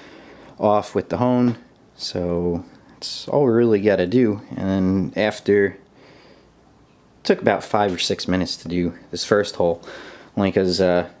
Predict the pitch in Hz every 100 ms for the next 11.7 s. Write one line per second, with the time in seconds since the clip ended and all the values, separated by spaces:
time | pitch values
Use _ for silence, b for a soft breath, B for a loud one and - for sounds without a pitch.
0 | _ - 85 82 98 92 90 85 87 85
1 | 87 87 - 98 90 90 87 - - _
2 | _ _ - B B B _ - 92 90
3 | 85 98 - 95 90 87 104 92 92 92
4 | - - 92 87 - - B B B B
5 | B B B _ - - 139 165 165 160
6 | 127 - - - 160 151 147 - 107 -
7 | 131 123 123 - - 139 135 95 101 101
8 | - 120 - 110 101 104 110 - - B
9 | B B B 98 101 101 98 101 95 95
10 | 101 107 135 139 110 113 98 107 113 -
11 | 110 - - 104 101 98